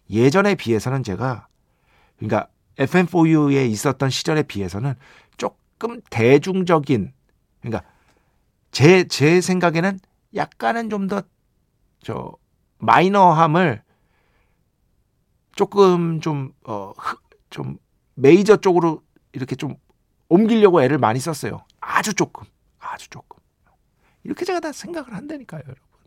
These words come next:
그냥 하는 게 아닙니다. 배순탁의 비사이드 여러분의 이야기 신청곡 받고 있습니다. 아이엠비씨 홈페이지 배순탁의 비사이드 들어오시면 사연과 신청곡 게시판 있고요. 문자, 스마트 라디오, 미니로도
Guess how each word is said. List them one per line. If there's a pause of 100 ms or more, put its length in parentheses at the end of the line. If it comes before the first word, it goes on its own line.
(1900)
그냥
하는
게
아닙니다. (1400)
배순탁의
비사이드
여러분의
이야기 (100)
신청곡
받고
있습니다. (680)
아이엠비씨
홈페이지 (420)
배순탁의
비사이드
들어오시면 (320)
사연과
신청곡
게시판
있고요. (400)
문자,
스마트
라디오,
미니로도